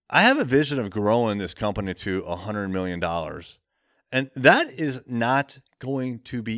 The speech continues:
easy, and it is going to require a lot of very good people. We have to hire people that can execute what we're selling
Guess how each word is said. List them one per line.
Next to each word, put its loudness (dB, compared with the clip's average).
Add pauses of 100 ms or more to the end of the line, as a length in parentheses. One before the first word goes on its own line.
(140)
easy, -6
and -4
it -6
is 2
going -2
to -10
require -2 (640)
a -4
lot -2 (420)
of -4
very 2
good -4
people. -12 (880)
We 2
have 0
to 0
hire -6 (540)
people -2
that -6
can -10 (100)
execute -4
what -2
we're -2
selling -2